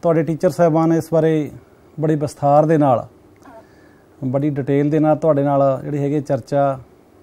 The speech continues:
ਕਰਦੇ ਨੇ। ਸੋ ਆਪਾਂ ਟੌਪਿਕ ਆ ਜਿਹੜਾ ਉਹ ਸ਼ੁਰੂ ਕਰਦੇ ਹਾਂ।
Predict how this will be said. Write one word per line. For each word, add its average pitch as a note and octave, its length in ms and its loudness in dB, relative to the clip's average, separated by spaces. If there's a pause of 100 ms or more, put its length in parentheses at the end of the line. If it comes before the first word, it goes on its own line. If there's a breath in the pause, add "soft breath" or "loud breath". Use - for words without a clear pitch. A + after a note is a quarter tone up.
(320)
ਕਰਦੇ C3+ 300 2
ਨੇ। F3 180 2 (540 soft breath)
ਸੋ - 180 -2
ਆਪਾਂ D3+ 220 2
ਟੌਪਿਕ D3+ 380 -2
ਆ E3+ 80 4
ਜਿਹੜਾ E3 160 2
ਉਹ D#3+ 100 2
ਸ਼ੁਰੂ E3 220 -2
ਕਰਦੇ D3+ 360 2
ਹਾਂ। F#3+ 120 -2